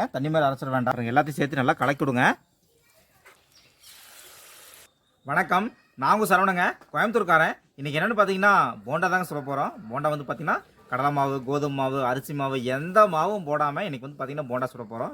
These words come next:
எப்படின்னு பார்த்தீங்கன்னா, அரிசியும், அஹ், உருளைக்கிழங்கு வச்சு தாங்க போண்டா செய்ய போறோம். வாங்க, அது எப்படி செய்யலாங்கிறது பார்க்கலாம். வாங்க. பாருங்க, இன்னைக்கு வந்து பார்த்தீங்கன்னா, நம்ம போண்டா செய்யறதுக்கு வந்து பார்த்தீங்கன்னா, ஒரு டம்ளர் அரிசி எடுத்துருக்கிறேங்க. அரிசி எடுத்து ஒரு அரை மணி நேரம் ஊற வச்சு எடுத்து வச்சிருக்கேன்.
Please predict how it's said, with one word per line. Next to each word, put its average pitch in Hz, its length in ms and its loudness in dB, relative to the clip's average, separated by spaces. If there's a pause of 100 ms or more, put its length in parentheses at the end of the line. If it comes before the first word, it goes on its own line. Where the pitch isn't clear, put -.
எப்படின்னு 131 280 -10
பார்த்தீங்கன்னா, 123 320 -6 (460)
அரிசியும், 147 440 -4 (360)
அஹ், 120 220 -6
உருளைக்கிழங்கு 131 420 -4
வச்சு 123 220 -8
தாங்க 143 220 -4
போண்டா 117 220 -4
செய்ய 110 180 -10
போறோம். 131 200 -10 (280)
வாங்க, 135 200 -2
அது 123 100 -4
எப்படி 123 180 -8
செய்யலாங்கிறது 117 460 -6
பார்க்கலாம். 110 300 -8 (200)
வாங்க. 117 180 -4 (840)
பாருங்க, 131 260 0
இன்னைக்கு 147 180 0
வந்து 170 120 -4
பார்த்தீங்கன்னா, 175 300 6
நம்ம 131 160 2
போண்டா 160 200 6
செய்யறதுக்கு 160 240 4
வந்து 143 120 0
பார்த்தீங்கன்னா, 147 280 2 (380)
ஒரு 135 160 0
டம்ளர் 147 260 8
அரிசி 165 200 4
எடுத்துருக்கிறேங்க. 143 440 2 (120)
அரிசி 139 220 0
எடுத்து 170 180 -2
ஒரு 147 100 6
அரை 127 100 4
மணி 139 120 4
நேரம் 147 200 4
ஊற 147 120 8
வச்சு 143 140 0
எடுத்து 131 180 -4
வச்சிருக்கேன். 120 380 0